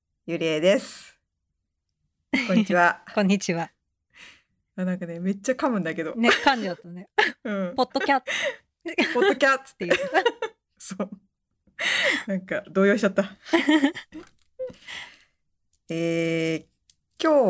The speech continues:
Speaker 1: は、あ、今日はっていうか、あ、ね、ちょっと聞いて。
Speaker 2: ん？
Speaker 1: 本当に。あのね、す-、この間、日夜で、松茸買ったんですよ。
Speaker 2: うんうん。
Speaker 1: で、すっごい楽しみにして、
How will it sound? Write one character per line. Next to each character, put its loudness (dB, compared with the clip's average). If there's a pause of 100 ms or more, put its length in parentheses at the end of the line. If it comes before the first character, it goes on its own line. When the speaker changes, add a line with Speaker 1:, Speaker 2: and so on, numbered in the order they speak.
(100)
Speaker 1:
は、 6 (1120)
あ、 2
今 -2
日 -2
は 4
っ -6
て -6
い -2
う -6
か、 0 (340)
あ、 4
ね、 4
ち -4
ょ -2
っ -2
と -2
聞 0
い -2
て。 2
Speaker 2:
ん？ -8 (220)
Speaker 1:
本 4
当 2
に。 0 (460)
あ 0
の 2
ね、 4
す-、 -20 (340)
こ -2
の 4
間、 4
日 4
夜 4
で、 4 (1120)
松 -2
茸 2
買 2
っ -4
た 4
ん -2
で -4
す -6
よ。 -4
Speaker 2:
う 2
ん 4
う 2
ん。 0 (1120)
Speaker 1:
で、 2 (160)
す -10
っ -20
ご 2
い 4
楽 2
し 0
み 2
に 2
し -10
て、 2